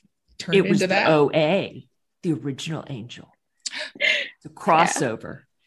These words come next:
Speaker 3: I like
Speaker 2: They're
Speaker 3: it.
Speaker 2: both Netflix shows, see?
Speaker 3: It, it was,
Speaker 1: Yeah.
Speaker 3: it was Jesus. It was Jesus.
Speaker 2: Oh, Lord.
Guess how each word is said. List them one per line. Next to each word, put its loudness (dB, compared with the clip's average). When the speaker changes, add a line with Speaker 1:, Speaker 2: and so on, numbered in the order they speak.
Speaker 3:
I 0
like 2
Speaker 2:
They're 4
Speaker 3:
it. -2
Speaker 2:
both 4
Netflix 2
shows, -6
see? -10
Speaker 3:
It, -2
it 2
was, 4
Speaker 1:
Yeah. 4
Speaker 3:
it 2
was -4
Jesus. -2
It -2
was -10
Jesus. -12
Speaker 2:
Oh, -20
Lord. -14